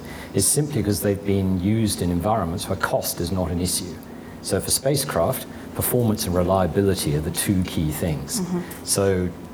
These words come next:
Speaker 1: I, you know, today, uh, I have to admit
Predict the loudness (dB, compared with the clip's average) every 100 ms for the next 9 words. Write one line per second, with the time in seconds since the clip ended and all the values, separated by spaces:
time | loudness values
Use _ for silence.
0 | -16 -8 -2 0 -2 -6 -4 2 2 2
1 | 0 2 2 2 0 0 -6 -14 -16 -14
2 | -14 -14 -14 -10 -4 -4 0 2 2 0
3 | 0 0 2 2